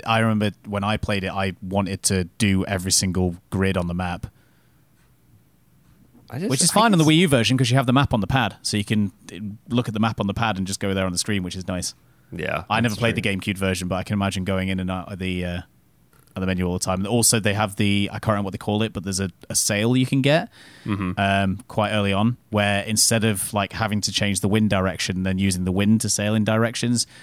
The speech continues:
Speaker 1: you get this sail that you can just go any direction you want.
Speaker 2: Yeah, the game, I, I have not played the Wii U version. The, the GameCube one is, it's a chore. It's definitely a
Speaker 1: It's,
Speaker 2: chore.
Speaker 1: it's a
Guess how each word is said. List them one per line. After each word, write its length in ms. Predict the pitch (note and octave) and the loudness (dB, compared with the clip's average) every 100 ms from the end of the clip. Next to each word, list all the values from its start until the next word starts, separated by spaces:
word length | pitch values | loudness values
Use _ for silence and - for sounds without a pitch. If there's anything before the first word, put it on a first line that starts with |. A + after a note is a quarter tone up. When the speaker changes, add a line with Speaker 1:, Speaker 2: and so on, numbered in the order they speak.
| - - | -14 -4
Speaker 1:
you 100 | G2+ | -2
get 140 | A2 | 0
this 100 | F#2+ | 0
sail 320 | - G#2 G2+ | 2 2 2
that 220 | G2+ F#2+ - - G#2+ F#2 - G2+ | 0 -2 -4 -18 -16 -16 -12 -6
you 140 | G2 | -4
can 100 | G2+ | -2
just 220 | F#2 - | -4 -4
go 160 | - F2 | -2 -2
any 120 | F2 | -2
direction 360 | F2 F2 E2+ F2+ | -2 -4 -4 -6
you 100 | E2 | -6
want. 220 | E2 - _ _ _ _ _ _ _ _ _ _ _ - _ _ _ _ _ _ | -6 -10 _ _ _ _ _ _ _ _ _ _ _ -20 _ _ _ _ _ _
Speaker 2:
Yeah, 120 | G#2 | -2
the 100 | F2+ | 0
game, 260 | F#2 G#2 G2+ - | 2 0 0 -2
I, 80 | C#2+ - | -6 -2
I 100 | G2+ | -2
have 80 | G2 | 0
not 200 | E2+ - | -2 -2
played 240 | F#2 E2 | -2 -2
the 80 | E2 | -2
Wii 160 | E2 D#2+ | -2 -2
U 120 | D#2 | -2
version. 380 | D2 D#2 E2+ D#2+ | -4 -6 -6 -6
The, 320 | D#2 D2+ A1+ | -4 -4 -6
the 140 | G1+ E2+ | -6 -6
GameCube 460 | E2 D#2+ - D#2+ | -6 -8 -8 -10
one 160 | - C2 | -8 -10
is, 240 | C2 - _ _ _ _ _ _ _ _ _ _ _ | -12 -14 _ _ _ _ _ _ _ _ _ _ _
it's 160 | - | -10
a 40 | C#3 | -4
chore. 380 | - B2 C3 - - - - _ _ _ _ _ _ _ _ _ _ | 0 2 2 -2 -18 -20 -20 _ _ _ _ _ _ _ _ _ _
It's 140 | - - | -18 -10
definitely 280 | F#2 - | -8 -6
a 20 | G#2 | -8
Speaker 1:
It's, 100 | - | -6
Speaker 2:
chore. 200 | F#2 F#2 | -6 -6
Speaker 1:
it's 120 | |
a 40 | - | -10